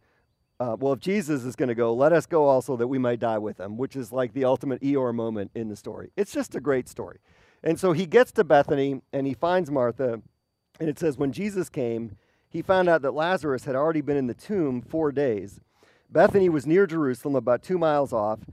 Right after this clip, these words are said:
and many of the Jews had come to Martha and Mary to console them concerning their brother.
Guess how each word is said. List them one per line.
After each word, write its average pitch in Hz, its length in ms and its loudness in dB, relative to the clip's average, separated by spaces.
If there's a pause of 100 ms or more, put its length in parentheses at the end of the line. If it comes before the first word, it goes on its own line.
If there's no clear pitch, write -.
(260)
and 139 180 0
many 190 220 2
of 175 100 4
the 143 80 -4
Jews 131 340 -4
had 127 120 -8
come 170 220 -2
to 151 100 -4
Martha 139 360 0
and 123 140 -2
Mary 127 280 -2
to 117 120 -12
console 175 460 -6
them 113 220 -2
concerning 131 420 -4
their 113 100 -4
brother. 104 500 -2